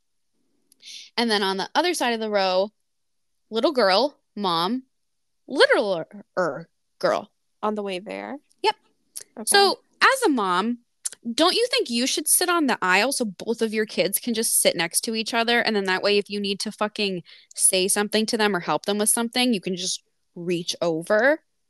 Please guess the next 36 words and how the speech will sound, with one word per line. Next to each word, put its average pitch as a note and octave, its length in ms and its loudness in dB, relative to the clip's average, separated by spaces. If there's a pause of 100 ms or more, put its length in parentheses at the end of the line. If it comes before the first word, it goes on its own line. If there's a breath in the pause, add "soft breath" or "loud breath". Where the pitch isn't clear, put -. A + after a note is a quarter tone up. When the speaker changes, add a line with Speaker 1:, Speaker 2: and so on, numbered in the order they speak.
(1500)
Speaker 1:
So F4+ 140 2
there F#4 160 6
was E4+ 100 2
that. - 220 0 (960)
So D4 560 4 (580)
the E4 160 4
kids - 420 2
were G4 80 4
fine. G3 540 0 (100)
And, F#4+ 140 6
like, G4 280 4
it's - 140 4
a D5 120 6
five E4 200 4
and D4+ 80 0
a D#4 40 0
half D4 160 0
hour A3+ 240 2
flight. G#3 320 -2
Of - 180 -12
course, F#4+ 320 -2
they're F#4 120 -2
gonna D#4+ 180 0
probably A#3+ 340 0
start A#3+ 220 -6
to - 180 -6
act F3+ 260 -2
up. F3 240 0 (360 loud breath)
It's G4 260 -2
fine. F#3+ 420 0
They're F#4+ 140 2
kids. E3+ 480 -4
It's G4 200 -4
not F4+ 180 0
their G3 140 -2
fault. E3 340 -6